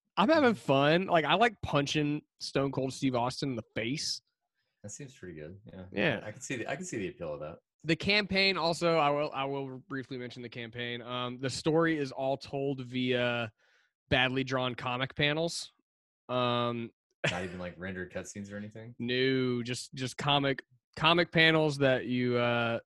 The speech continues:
Speaker 1: that's like, it's like a full page comic, and then, like, you hit a button and it zooms in on the panel, and you tab over the next one, tab,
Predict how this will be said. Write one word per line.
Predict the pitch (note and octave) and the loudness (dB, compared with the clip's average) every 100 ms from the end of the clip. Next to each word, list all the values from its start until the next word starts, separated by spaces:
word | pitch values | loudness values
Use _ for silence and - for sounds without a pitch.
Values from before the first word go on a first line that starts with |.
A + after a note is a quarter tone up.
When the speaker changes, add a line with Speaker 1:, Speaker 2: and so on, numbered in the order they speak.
| - | -8
Speaker 1:
that's | B2 A2+ | -6 -4
like, | B2+ A#2 | -6 -6
it's | A#2 A#2+ | -6 -8
like | A2 | -10
a | G#2+ | -10
full | - D3+ D3+ | -6 -4 -2
page | D3 C#3 C3+ | 0 0 0
comic, | C#3 C3 C3+ C3 | -2 0 -2 -4
and | B2 A#2+ | -4 -4
then, | A#2+ | -4
like, | A#2 | -6
you | A#2+ | -4
hit | C3 | -4
a | B2+ | -2
button | B2+ B2+ | -2 -2
and | B2 | -4
it | A#2 | -6
zooms | A#2 B2+ B2 B2+ | -4 -4 -4 -6
in | |
on | B2 | -6
the | A#2+ | -6
panel, | B2+ B2 A#2+ | -4 -4 -4
and | A#2+ | -6
you | A#2 | -8
tab | - A#2+ A#2+ | -4 -4 -4
over | A#2 | -6
the | A#2 | -8
next | A#2 - | -8 -10
one, | A#2 | -12
tab, | A#2 A#2 | -8 -8